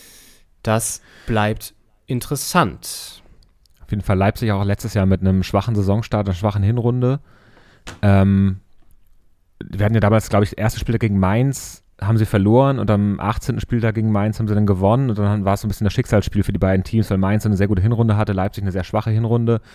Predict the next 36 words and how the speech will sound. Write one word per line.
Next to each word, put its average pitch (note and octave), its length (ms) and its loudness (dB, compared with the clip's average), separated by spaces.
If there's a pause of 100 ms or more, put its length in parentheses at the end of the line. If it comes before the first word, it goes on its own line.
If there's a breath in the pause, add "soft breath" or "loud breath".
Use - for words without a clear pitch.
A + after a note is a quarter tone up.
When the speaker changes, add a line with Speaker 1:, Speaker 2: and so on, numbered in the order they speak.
(160 loud breath)
Speaker 2:
und - 80 -8
es F2+ 80 -4
dann F#2+ 100 -2
in F2+ 60 -2
der F2+ 80 -2
Rückrunde G2 340 2
umgekehrt G2+ 460 0
war. E2+ 220 0 (640 loud breath)
Ähm, F#2+ 560 4 (260)
und, G2 400 -2
äh, F#2 240 -2
dies G#2+ 200 0
Jahr A2 120 2
wieder, A2+ 240 2
Leipzig G2+ 340 0
startet G2+ 380 -4
schwach - 320 -6
und G#2 80 -4
auch F#2 60 -4
jetzt G#2+ 160 -4
in G#2 60 -2
Frankfurt, A2 420 -2
ich G2+ 60 0
hab's - 120 -4
mir - 80 0
auch - 100 -2
angeguckt, A2 340 0
das A2 120 0
Abendspiel A2+ 540 2
am A2 100 -2
Samstag A2+ 500 -2 (540 loud breath)
und, F#2+ 320 0
äh, F2+ 60 -4
es F#2+ 180 -4
war F2 120 -2
einfach G2 440 -4